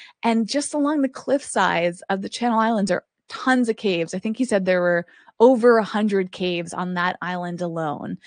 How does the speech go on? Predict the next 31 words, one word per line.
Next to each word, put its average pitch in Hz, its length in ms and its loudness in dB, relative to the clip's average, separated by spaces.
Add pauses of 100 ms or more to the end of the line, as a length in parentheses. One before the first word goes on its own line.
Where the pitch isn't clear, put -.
(320)
And 185 120 -4
depending 226 360 -2
on 208 120 2
the 185 100 0
weather 202 380 2
and 190 100 0
the 180 80 -2
water 180 320 2
conditions, 185 720 -4 (300)
the 190 80 -4
guides 190 360 0
will 185 80 -8
take 185 300 -8
you 190 80 -4
through 180 360 -6
in 185 160 -4
and 185 120 -6
out 170 160 -6
of 170 140 -8
them. 165 340 -8 (640)
And 214 300 -4
it 214 160 -8
was 180 220 -10
so 175 680 -4 (260)
neat. 175 760 -6 (440)
The 196 140 -2
sounds 196 1080 -2
and 190 200 -4
the 185 60 -4
colors 185 1120 4
and 185 480 0